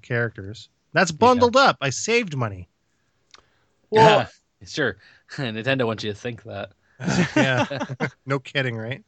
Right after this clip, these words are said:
Speaker 2: Yeah.
Speaker 3: I don't even remember how much. I think I spent, like, twenty, and I got everything, but I got Mewtwo, like,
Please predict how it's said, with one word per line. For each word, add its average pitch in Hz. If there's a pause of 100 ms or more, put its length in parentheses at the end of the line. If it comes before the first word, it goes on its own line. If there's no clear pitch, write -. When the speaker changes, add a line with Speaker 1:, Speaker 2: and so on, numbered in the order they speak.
(160)
Speaker 2:
Yeah. 95
Speaker 3:
I -
don't 392
even 330
remember 254
how 220
much. 185
I 185
think 302
I 294
spent, 247
like, 202
twenty, 233 (720)
and 202
I 220
got 226
everything, 233
but 175
I 175
got 175 (140)
Mewtwo, 143 (120)
like, 117